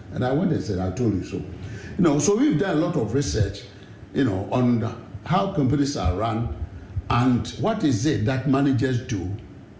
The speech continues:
to achieve success. And as a result of the research on thousands of companies, we've actually put companies in two groups.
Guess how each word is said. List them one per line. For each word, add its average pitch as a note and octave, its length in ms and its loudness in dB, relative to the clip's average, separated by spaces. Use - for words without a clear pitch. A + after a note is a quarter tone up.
to D3 120 2
achieve - 260 2
success. - 680 0
And D3 420 2
as D3 180 0
a D3 60 4
result D3 400 2
of A2 180 0
the A2 120 0
research A2+ 480 0
on G2 200 -2
thousands C#3+ 420 2
of - 160 -4
companies, G2+ 500 -4
we've C4+ 320 2
actually G#3+ 540 2
put - 380 -2
companies B2 680 0
in B2+ 280 2
two E3+ 420 0
groups. G#3 500 2